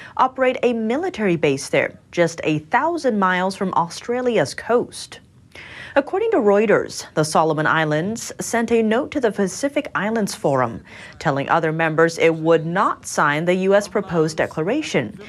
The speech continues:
and that it needs more time to consider the matter.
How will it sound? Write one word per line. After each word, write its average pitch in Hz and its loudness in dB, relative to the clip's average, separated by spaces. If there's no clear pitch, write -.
and 240 2
that 240 6
it 226 0
needs 226 -2
more 240 2
time 208 -2
to 233 0
consider 196 0
the 151 0
matter. 202 -2